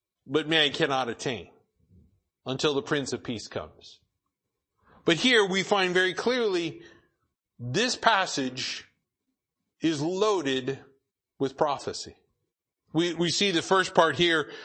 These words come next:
uh, where we go through verse one and two, and we see all of these things where it says, "For he shall grow up before him as a tender plant, as a root out of dry ground. He hath no form nor comeliness." He was from a very, very humble background.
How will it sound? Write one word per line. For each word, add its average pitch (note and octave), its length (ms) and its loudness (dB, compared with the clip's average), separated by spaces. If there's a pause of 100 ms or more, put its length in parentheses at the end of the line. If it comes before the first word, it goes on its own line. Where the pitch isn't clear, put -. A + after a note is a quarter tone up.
(140)
uh, D3+ 100 8
where D#3 220 2
we D3+ 80 0
go E3 180 2
through D#3 220 0
verse D3+ 260 0
one D#3+ 240 0
and C#3+ 160 -2
two, F#3 380 -2 (240)
and D3+ 100 0
we D#3 120 -2
see G3+ 220 -2
all G3 280 2
of E3 100 -4
these D#3 240 -4
things F#3+ 240 0
where D#3+ 140 2
it D3 60 0
says, D3 240 0
"For D3+ 140 0
he D#3+ 100 -2
shall D#3+ 200 2
grow E3 340 4
up C#3+ 80 -4
before F3+ 320 2
him E3+ 80 0
as C#3+ 140 2
a D3 60 0
tender E3 320 2
plant, E3+ 400 -2 (260)
as D3+ 140 4
a D3+ 80 2
root E3+ 220 0
out D#3 180 6
of C3+ 100 -4
dry D3+ 300 4
ground. D#3+ 360 2
He D3+ 80 2
hath C#3+ 140 0
no D#3+ 100 0
form D#3 380 -2
nor D3 100 2
comeliness." D3 880 -4 (1900)
He A3 80 -2
was F#3+ 260 0
from E3+ 180 0
a D#3+ 80 -2
very, E3+ 220 0
very D#3 260 0
humble E3+ 320 -2
background. D#3+ 680 -2